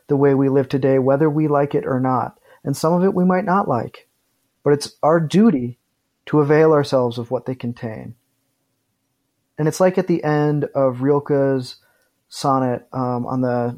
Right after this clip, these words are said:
torso of Apollo, right? There is no place that does not see you. You must change your own life. And that's what we offer here.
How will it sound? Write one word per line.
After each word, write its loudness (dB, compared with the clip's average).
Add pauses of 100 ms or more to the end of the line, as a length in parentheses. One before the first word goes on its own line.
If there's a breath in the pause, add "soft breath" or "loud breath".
torso -4
of -6
Apollo, -4
right? -4 (880)
There 0
is 4
no 4
place -2
that -4
does -2
not -2
see -10
you. -12 (500)
You 0
must -2
change -2
your -2
own -8
life. -10 (2250)
And 2
that's 2
what 2
we 4
offer 2
here. -10